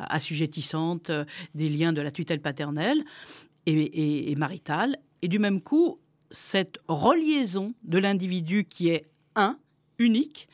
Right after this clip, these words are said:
entre le privé et le public,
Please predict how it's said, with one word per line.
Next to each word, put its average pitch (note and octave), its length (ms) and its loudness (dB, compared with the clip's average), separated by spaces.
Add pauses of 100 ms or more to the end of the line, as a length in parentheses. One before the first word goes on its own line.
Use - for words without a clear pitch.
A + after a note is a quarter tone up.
(360)
entre G#3 320 -2
le E3+ 80 -2
privé F#3+ 580 -2 (320)
et A#3 120 4
le G3+ 80 2
public, D#3+ 560 -10